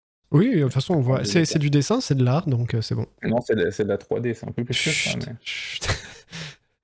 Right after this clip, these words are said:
Speaker 1: Ils font pas la chose, Géraud, ils sont en train de se battre.
Speaker 2: Non, même
Speaker 1: Je
Speaker 2: pas, ils sont en train de, elle, elle doit, le... Elle est sur lui et elle le menace avec un couteau, et donc, euh,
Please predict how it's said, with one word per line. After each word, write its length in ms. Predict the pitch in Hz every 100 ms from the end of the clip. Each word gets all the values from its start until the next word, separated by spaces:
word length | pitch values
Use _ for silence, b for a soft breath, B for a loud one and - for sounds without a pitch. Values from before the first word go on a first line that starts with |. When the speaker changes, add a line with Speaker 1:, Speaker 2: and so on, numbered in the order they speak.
| - B B B
Speaker 1:
Ils 120 | 156
font 160 | - 180
pas 160 | 214
la 140 | 226 220
chose, 340 | - 247 202
Géraud, 200 | 202 226
ils 40 | 233
sont 120 | 196
en 20 |
train 120 | 196
de 40 | 190
se 120 | 190
battre. 380 | 170 151 - -
Speaker 2:
Non, 360 | 127 127 151 123
même 140 | 120
Speaker 1:
Je 100 | 147
Speaker 2:
pas, 40 | 151
ils 60 |
sont 120 | - 123
en 80 | 117
train 200 | 135 127
de, 320 | 110 107 113
elle, 240 | 127 135 143
elle 140 | 113
doit, 300 | 113 117 120
le... 320 | 110 107 107 -
Elle 120 | 107
est 60 |
sur 220 | 107 123 113
lui 300 | 127 151 156
et 200 | - 110
elle 260 | 107 98 107
le 80 | 107
menace 400 | 110 113 120 113
avec 140 | 98
un 80 | 101
couteau, 340 | 104 123 139
et 80 | 113
donc, 240 | 110 107
euh, 240 | 110 104